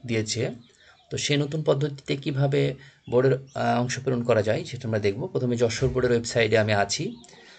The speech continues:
এখান থেকে এটা আপনার যে কোনো একটা ব্রাউজার ওপেন করে যশোর বোর্ডের ওয়েবসাইটে ঢুকবেন।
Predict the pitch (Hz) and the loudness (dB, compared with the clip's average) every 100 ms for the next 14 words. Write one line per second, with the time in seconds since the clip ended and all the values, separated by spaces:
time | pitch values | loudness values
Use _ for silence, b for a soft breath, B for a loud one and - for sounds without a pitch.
0 | B 131 127 123 127 131 147 - 127 135 | B -4 -2 -4 0 2 2 -2 -2 2
1 | 127 131 120 120 131 120 110 113 117 123 | 2 0 -2 0 0 0 2 4 6 6
2 | 117 120 117 120 135 202 - 117 - 123 | 2 0 -4 0 0 -2 -4 -4 -2 -4
3 | 117 117 113 110 120 110 110 107 - 131 | 0 0 0 -2 0 0 0 -4 -2 -2